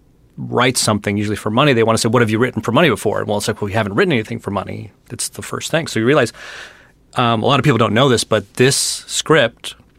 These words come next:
uh, this Batman animated script, Nothing to Fear, was my very first professional writing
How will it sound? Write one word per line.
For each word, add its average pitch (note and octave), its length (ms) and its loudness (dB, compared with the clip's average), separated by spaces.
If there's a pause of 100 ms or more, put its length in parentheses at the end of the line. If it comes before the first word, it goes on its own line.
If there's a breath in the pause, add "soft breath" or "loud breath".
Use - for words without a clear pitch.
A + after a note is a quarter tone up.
(300)
uh, A2 60 -4
this A#2 160 0
Batman A#2+ 300 0
animated A#2 300 2
script, - 340 -2
Nothing A2+ 240 0
to G#2 60 -4
Fear, C3+ 160 0
was A#2+ 100 0
my G#2 140 0
very G2+ 340 0
first G2 380 -6
professional F#2+ 720 -6
writing - 440 -12